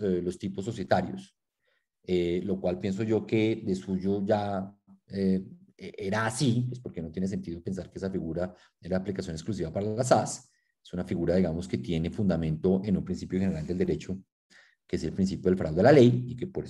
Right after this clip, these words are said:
por esa razón debería ser aplicable a cualquier, eh, sociedad. Eh, la novedad aquí es que en esos casos, eh, no solamente se permite,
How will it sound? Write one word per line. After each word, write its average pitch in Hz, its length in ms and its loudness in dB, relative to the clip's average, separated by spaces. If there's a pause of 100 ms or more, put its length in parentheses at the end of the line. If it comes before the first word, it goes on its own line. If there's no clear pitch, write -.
(100)
por - 180 -14
esa - 180 -10
razón 92 240 -2
debería 85 240 -6
ser - 140 -8
aplicable - 400 -6
a - 20 -10
cualquier, 80 400 -6 (440)
eh, 92 100 -4
sociedad. 117 640 6 (500)
Eh, 101 380 8
la 113 100 8
novedad 98 440 8
aquí 117 360 6
es 120 140 2
que 120 500 2
en 113 160 -2
esos 98 260 -2
casos, 120 520 2 (320)
eh, 92 560 6
no 110 180 0
solamente 123 580 6
se 123 140 -2
permite, 104 640 0